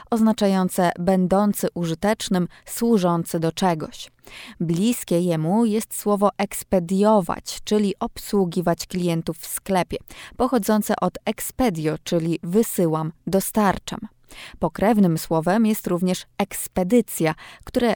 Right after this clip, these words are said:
kojarzy nam się głównie z podróżą, a pochodzi od łacińskiego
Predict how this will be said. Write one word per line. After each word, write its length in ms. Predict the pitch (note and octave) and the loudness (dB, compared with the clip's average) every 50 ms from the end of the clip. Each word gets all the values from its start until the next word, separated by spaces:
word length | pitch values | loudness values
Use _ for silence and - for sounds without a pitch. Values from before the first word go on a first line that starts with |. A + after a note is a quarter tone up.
| - _ | -2 _
kojarzy 440 | _ - G#3 G#3 G3+ G3 F#3+ F3 F3+ | _ 0 2 4 4 2 2 2 0
nam 160 | F3 F3 F3 | 0 0 0
się 160 | E3+ - - E3+ | -2 -2 -4 -4
głównie 460 | E3 E3+ E3+ F3 E3+ F3+ F3+ E3+ F3 | -2 -2 0 0 0 0 0 -2 -2
z 60 | - | -4
podróżą, 640 | - - E3 E3+ - C4+ C4 A3 F3+ F#3+ F#3+ G3+ - - - - - - _ - | -4 -4 -4 -2 2 2 2 4 4 4 2 2 0 -4 -12 -20 -20 -12 _ 0
a 120 | - D4 | 0 0
pochodzi 480 | - - A3 G#3 - G3+ G3+ - G#3 G3 | 2 0 -2 0 0 0 0 0 -2 -2
od 120 | F#3 E3+ | 0 0
łacińskiego 800 | F3 F3 F3 - - F3+ F3 - - - F3+ F3+ E3+ F3+ E3+ | 0 0 0 0 0 0 0 -2 -2 -2 -2 2 4 4 4